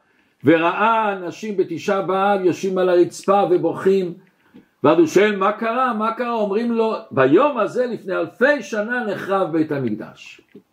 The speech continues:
אמר נפוליאון, "עם שבוכה וזוכר ומצטער על העבר שלו, יש לו עתיד." מה היה בראש של נפוליאון שהוא אמר את זה, אני לא יודע,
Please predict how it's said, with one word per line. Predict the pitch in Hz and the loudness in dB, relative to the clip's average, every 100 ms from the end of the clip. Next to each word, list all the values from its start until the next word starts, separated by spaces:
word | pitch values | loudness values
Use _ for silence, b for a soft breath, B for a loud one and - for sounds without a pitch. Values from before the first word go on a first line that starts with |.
| _ _ b b b - | _ _ b b b -10
אמר | 90 143 254 247 233 208 | 0 2 4 2 0 0
נפוליאון, | 190 180 185 208 208 - | 2 2 4 2 -2 -4
"עם | 190 240 185 113 73 _ _ _ _ b b b b b | 0 0 0 -6 -12 _ _ _ _ b b b b b
שבוכה | - 170 131 160 143 - 196 247 202 - - _ _ | -2 0 2 2 0 0 2 2 2 -4 -12 _ _
וזוכר | 165 131 156 139 - 208 240 170 | -2 0 0 -2 0 2 2 -2
ומצטער | 165 151 - 165 175 240 208 | -6 -8 -4 -2 0 0 0
על | 156 151 | 0 0
העבר | 147 135 127 269 311 | 0 0 0 0 0
שלו, | 214 208 202 214 233 b b b - | -2 -2 -2 -2 -6 b b b 0
יש | 123 240 - | 4 4 0
לו | 175 156 | -6 -6
עתיד." | 143 113 82 _ _ _ _ _ _ b b b b b b | -8 -10 -14 _ _ _ _ _ _ b b b b b b
מה | 143 302 370 320 | 2 2 4 2
היה | 247 233 294 240 | 0 2 2 0
בראש | 214 202 254 254 | -2 -2 -2 -2
של | 233 202 202 | -2 -2 -4
נפוליאון | 190 180 214 226 | 0 2 2 0
שהוא | - 180 | 0 -2
אמר | 185 196 | 0 -2
את | 151 | 0
זה, | 165 | 0
אני | 151 | 2
לא | 160 | 2
יודע, | 160 120 117 117 | 2 2 0 -2